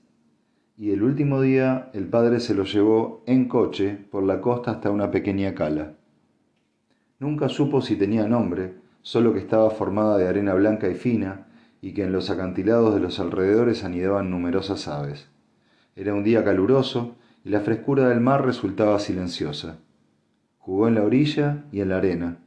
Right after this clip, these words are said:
y luego se tumbó al sol a leer un libro que le habían regalado, Las Crónicas de Narnia, de C S Lewis. Leerlo la hacía sentirse adulta. Habían pasado allí el día entero.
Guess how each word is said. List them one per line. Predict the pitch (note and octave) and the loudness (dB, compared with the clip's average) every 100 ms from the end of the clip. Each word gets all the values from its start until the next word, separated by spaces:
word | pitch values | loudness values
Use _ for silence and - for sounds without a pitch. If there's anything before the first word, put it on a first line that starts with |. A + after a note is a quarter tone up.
| _ _ _ | _ _ _
y | A2 | -2
luego | B2+ D3+ | 2 4
se | D3 B2+ | 2 0
tumbó | A2 A2+ A#2+ | 0 2 2
al | A2 | 2
sol | - C#3+ | 2 4
a | |
leer | A#2+ G#2+ G#2+ | 4 4 2
un | G#2 | 0
libro | A2+ C3 G#2 G2+ G2+ - | 2 4 4 2 0 -10
que | - F2+ | -8 -2
le | |
habían | F#2 F#2+ | 0 0
regalado, | F#2 F#2+ F#2 F2 D2+ D2+ D2+ _ _ _ _ _ _ - | 0 0 0 -2 -4 -8 -14 _ _ _ _ _ _ -14
Las | G2+ | -10
Crónicas | - B2 B2+ B2 A2 | -2 0 2 2 2
de | A2 | 2
Narnia, | B2 G2 E2+ E2 E2+ E2+ _ _ _ _ | 2 2 -2 -6 -6 -10 _ _ _ _
de | F2 G2+ G2+ - - _ | 0 2 2 0 -14 _
C | _ - C#3+ C3+ - - | _ 0 2 2 0 0
S | A2+ A2 B2 A#2 A#2 | 0 2 2 2 0
Lewis. | G2+ F2+ D#2+ E2 E2 - _ _ _ _ _ _ _ _ _ | 0 2 2 0 -2 -14 _ _ _ _ _ _ _ _ _
Leerlo | G2 A2+ C3+ C#3 | 0 2 4 4
la | B2 | 2
hacía | G2+ B2+ A2 | 2 0 0
sentirse | G#2+ F#2+ A2+ G#2+ A2 | 0 -2 0 2 2
adulta. | G2+ E2+ D#2+ E2+ E2 - _ _ _ _ _ _ _ _ _ _ _ | 2 2 0 -4 -8 -12 _ _ _ _ _ _ _ _ _ _ _
Habían | G2+ A2 C3 B2+ | 0 4 4 4
pasado | B2 A2+ - C3 A#2+ | 2 2 4 4 4
allí | A2 C#3 | 2 2
el | B2+ | 2
día | A2+ B2 | 2 2
entero. | A2+ A#2 C#3 F#2+ F2 | 2 2 4 4 0